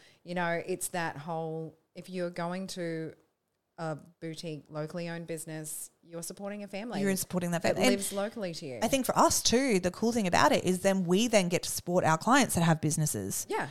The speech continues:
Speaker 2: So, you know, my girls go to a dance school where the,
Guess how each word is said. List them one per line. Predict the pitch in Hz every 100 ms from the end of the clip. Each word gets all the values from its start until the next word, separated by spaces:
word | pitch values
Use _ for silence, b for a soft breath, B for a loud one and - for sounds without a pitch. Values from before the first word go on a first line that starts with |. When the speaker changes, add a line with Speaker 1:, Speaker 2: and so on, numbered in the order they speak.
| B
Speaker 2:
So, | - 208 202
you | 190 180 202
know, | 185 175
my | 185
girls | 175 139 170
go | - 160 156 156
to | - 175 170 170
a | 180
dance | 170 220 -
school | - 160 151
where | 151 160 160 156 -
the, | 180 185